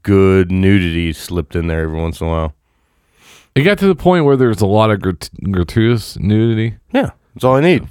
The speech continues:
Speaker 2: that you, that was just the
Speaker 1: I just
Speaker 2: ju-
Speaker 1: want a good boob shot.
Speaker 2: that made no sense in the movie whatsoever.
Speaker 1: None. It didn't enhance it. It didn't do anything. It was just there, and I'm in on it.
Speaker 2: Um, the other thing is Martin Scorsese took a shot at Marvel.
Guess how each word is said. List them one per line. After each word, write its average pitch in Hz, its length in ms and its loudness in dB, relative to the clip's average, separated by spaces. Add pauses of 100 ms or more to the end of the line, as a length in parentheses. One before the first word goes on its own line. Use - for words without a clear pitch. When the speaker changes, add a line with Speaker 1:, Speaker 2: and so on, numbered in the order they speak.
(100)
Speaker 2:
that 101 180 0
you, 92 220 -2
that 95 180 -2
was 87 200 -4
just 98 220 -2
the 98 80 -2
Speaker 1:
I - 40 0
just - 80 4
Speaker 2:
ju- 190 60 4
Speaker 1:
want 170 100 4
a 156 40 0
good 143 220 0
boob 123 240 2
shot. 123 320 2
Speaker 2:
that 110 160 2
made 110 180 2
no 101 340 4
sense 98 360 -2
in 92 60 -2
the 92 80 2
movie 87 220 0
whatsoever. 294 560 4
Speaker 1:
None. 80 260 -2
It 156 160 0
didn't 196 220 2
enhance 135 480 2
it. 190 140 2
It 123 140 0
didn't 135 180 0
do 139 80 2
anything. 151 260 0
It 110 60 0
was 113 240 -2 (280)
just 156 320 -4 (140)
there, 170 440 -2 (220)
and 139 180 0
I'm 165 160 2
in 262 120 2
on 87 200 0
it. - 160 -8
Speaker 2:
Um, 104 360 2
the 98 160 0
other 156 220 2
thing 123 440 0
is 95 340 0
Martin 95 260 0
Scorsese 87 800 0
took 85 220 -2
a 85 100 0
shot 80 320 0
at 73 120 -2
Marvel. 98 580 0